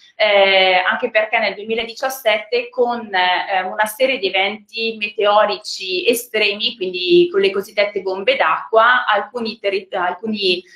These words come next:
eh, sì, il territorio del, del comune, alcuni, alcune zone sono davvero state, eh, sommerse dall'acqua, generando ovviamente molti danni. Per questo,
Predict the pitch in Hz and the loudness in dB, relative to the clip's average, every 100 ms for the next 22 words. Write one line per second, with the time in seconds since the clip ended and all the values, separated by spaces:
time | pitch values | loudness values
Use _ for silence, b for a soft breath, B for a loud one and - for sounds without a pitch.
0 | B _ 190 180 175 233 - 196 190 208 | B _ 2 2 0 -8 -4 -4 0 -2
1 | - 185 185 180 190 196 269 240 220 240 | -2 -6 -4 -2 -2 -2 -2 0 0 0
2 | 240 180 175 - 202 202 180 175 170 160 | 0 0 -4 -8 -4 0 2 4 2 0
3 | 165 180 - 220 269 190 190 214 - 208 | -2 -4 -4 -4 0 2 2 0 -6 -4
4 | 214 214 - - 208 185 202 - 180 196 | 2 2 2 0 0 0 -2 -2 -4 0
5 | 190 185 180 175 - 233 226 196 190 185 | 0 0 -4 -8 -2 -2 0 0 0 -2
6 | - 175 196 226 156 - 220 214 202 202 | -8 -2 0 0 -2 0 2 2 2 2
7 | 175 190 196 190 180 180 202 185 185 - | 2 0 -4 -2 -2 0 -2 -4 -8 -6
8 | 170 156 165 185 262 262 220 220 - 277 | -4 -4 -6 -2 0 2 0 0 2 2